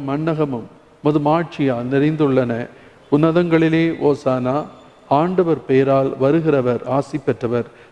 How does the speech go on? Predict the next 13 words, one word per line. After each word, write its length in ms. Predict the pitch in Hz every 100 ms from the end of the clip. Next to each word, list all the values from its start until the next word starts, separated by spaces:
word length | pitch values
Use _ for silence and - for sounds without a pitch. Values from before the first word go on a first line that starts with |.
| _
உன்னதங்களிலே 840 | 143 151 151 151 131 123 120 120 123
ஓசானா." 500 | 123 120 - 117 113 123 139 - - - - _ _ _ - - - _ - _ - - -
ஆண்டவரே, 580 | 143 127 123 123 160
நீ 100 | 185
மெய்யாகவே 720 | 160 160 170 170 151 151 139 139
தூயவர், 560 | 151 156 139 143 151
தூய்மை 420 | - 170 165 165
அனைத்துக்கு 500 | 143 139 131 139 131
ஊற்று. 500 | 120 120 113 - 202 - - - -
ஆகவே 720 | 131 123 113 117 123 151 175 -
உம்முடைய 260 | 135 135 135
ஆவியை 500 | 135 156 156 147 131 -
பொழிந்து 460 | 123 123 120 208